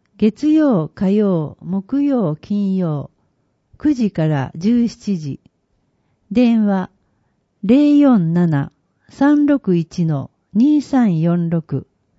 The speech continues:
ファックス、零四七、三六七の七五五四。夜間休日、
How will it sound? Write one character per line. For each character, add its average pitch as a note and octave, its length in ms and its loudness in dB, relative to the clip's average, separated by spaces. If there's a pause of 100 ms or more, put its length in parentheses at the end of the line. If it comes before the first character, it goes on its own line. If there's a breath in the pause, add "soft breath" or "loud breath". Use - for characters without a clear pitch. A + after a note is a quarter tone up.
(420)
フ - 40 -8
ァ B3 80 0
ッ B3 60 -2
ク - 160 -14
ス、 - 280 -12 (720)
零 D4 360 2
四 F#3+ 360 0
七、 D#3 340 -2 (380)
三 D4 380 2
六 C4+ 280 0
七 F3 340 0
の C3+ 240 -4 (360)
七 A3 420 2
五 A3+ 380 0
五 E3+ 300 -2
四。 D3+ 340 -4 (2250)
夜 C#4 160 -2
間 F#3 380 -2
休 G3 260 -2
日、 E3 560 -8